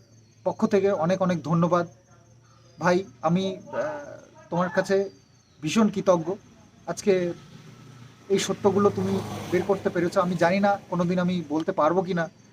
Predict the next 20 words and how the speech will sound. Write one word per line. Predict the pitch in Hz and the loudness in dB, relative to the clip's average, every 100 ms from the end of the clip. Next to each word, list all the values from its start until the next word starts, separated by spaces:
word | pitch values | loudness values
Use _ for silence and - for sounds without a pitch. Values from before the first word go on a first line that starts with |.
| _ _ - | _ _ -2
আমি | 165 180 | 0 4
যে, | 185 190 - | 4 4 0
আহ, | 170 156 156 | 2 2 2
সঠিক | - 165 190 180 _ - | -2 0 0 0 _ -6
আছি | 147 - 185 170 | -6 -2 -4 -4
সেটা | - 170 170 165 160 135 | -6 -2 2 2 0 -4
বোঝাতে | 147 156 170 170 | -4 -2 -2 -4
কোনোদিন | 160 151 151 147 | -4 -6 -6 -8
মানুষকে | 143 143 - | -8 -8 -10
পারবো | 156 139 147 156 | -4 -2 -2 -4
কি | 156 | -6
না | 151 | -2
জানি | 139 135 | -4 -4
না, | 131 _ _ - | -14 _ _ -4
তবে | 156 | -2
তোমার | 160 165 180 | 0 0 0
মাধ্যমে | 156 147 175 185 | -2 -2 -2 -2
যেটুকু | 147 160 185 | -2 -2 -2
মানুষ | 175 165 156 | 0 0 -2
জেনেছে, | 156 165 160 | -2 -4 -4